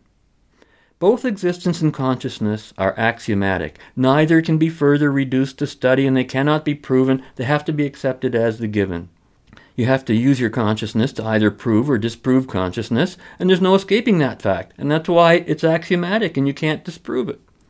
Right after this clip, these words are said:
Ain't no such thing as nothing, honey, 'cause if there were, wouldn't that be something? So, you know,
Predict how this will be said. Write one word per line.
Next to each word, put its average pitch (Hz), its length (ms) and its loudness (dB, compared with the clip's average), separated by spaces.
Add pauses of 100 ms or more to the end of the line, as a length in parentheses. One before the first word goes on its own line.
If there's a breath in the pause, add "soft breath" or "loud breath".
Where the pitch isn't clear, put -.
(760 loud breath)
Ain't 113 240 0
no 131 160 4
such 143 320 0
thing 165 240 2
as 147 140 2
nothing, 170 360 2
honey, 151 280 2
'cause 139 200 -6
if 147 160 0
there 151 160 2
were, 160 300 4
wouldn't 143 280 0
that 170 200 0
be 147 100 0
something? 107 460 -4 (240 loud breath)
So, 165 160 0
you 160 160 2
know, 160 160 2